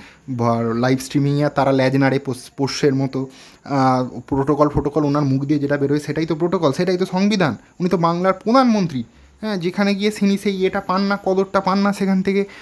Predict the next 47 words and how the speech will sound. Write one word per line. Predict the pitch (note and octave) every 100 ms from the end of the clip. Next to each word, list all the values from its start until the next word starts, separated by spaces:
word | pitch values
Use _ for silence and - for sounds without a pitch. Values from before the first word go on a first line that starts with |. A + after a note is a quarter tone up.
| -
ওনার | F#3+ F#3+
কথা | F#3
চুপচাপ | F#3+ F3+ F3 G3
শোনে | - F3 F#3
না, | F#3
বেয়ারা | F3 F3+
প্রশ্ন | F#3 E3+ F3+
করে, | F3+ F#3
সব | F3+ E3+
জায়গায় | E3+ F3+
শিখিয়ে | F3+ F3 F#3+
পড়িয়ে | F#3 F3 F3+
দেয়, | E3+ F3 F3
সব | F3 F3+ F3 - - -
চুপ | F#3+ -
করে | F#3+
বসে | F3 F3 F#3+
না, | F3+
সেখান | F#3 F3+
থেকে | F3+
উনি | F#3+
পালিয়ে | F#3+ E3+ A3 G#3
আসেন, | G#3 G#3
চলে | G#3 G#3+
আসেন, | G#3 G#3 G#3 G3+
সব | - F#3+
ছেড়ে | - F#3
ফেলে | F#3 F#3+
ছুঁড়ে | - F#3
ফুঁড়ে | F3+ F#3
দিয়ে | F3+ F3+
বিধানসভার | F3 F#3 F3+ F#3
মতো | F#3 F#3
আপনার | F3 F#3
সেটও | - F3
ভাঙচুর | E3+ F3 F3 F3
করে | F3+
দিলে | F3+ F3+
ভালো | E3
লাগবে? | G#3 A#3+ G#3+ C#3+ - - -
উনি | F3+
তো | F#3+
যথেষ্ট | D#3 F#3+ G#3+
সংযম | A3 G#3+ A3 A3
দেখিয়েছেন, | G#3 F#3 D#3
আশ্চর্য | C#3+ - - G3
তো। | G#3+